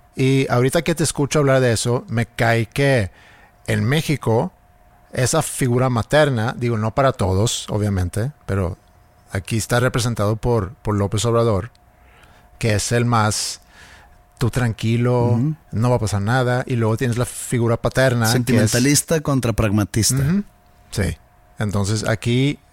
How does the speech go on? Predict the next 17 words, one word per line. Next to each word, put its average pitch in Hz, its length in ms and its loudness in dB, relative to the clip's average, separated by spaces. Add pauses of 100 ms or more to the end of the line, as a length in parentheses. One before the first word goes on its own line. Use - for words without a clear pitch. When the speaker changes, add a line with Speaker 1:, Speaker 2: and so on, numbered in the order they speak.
Speaker 1:
eh, - 140 -8
funciona 104 500 0
muy 95 180 0
bien 104 260 0
también 95 340 -2
eso. 123 320 -2 (260)
Speaker 2:
Dudo 151 340 2
que - 120 -2
así 131 180 2
sea. 143 420 0 (1160)
Speaker 1:
Pues 143 140 -2
nunca 107 220 0
sabes. 120 540 -2
Speaker 2:
Pero 110 180 2
si 101 140 0
sí, 107 420 2 (340)
wow. - 480 -8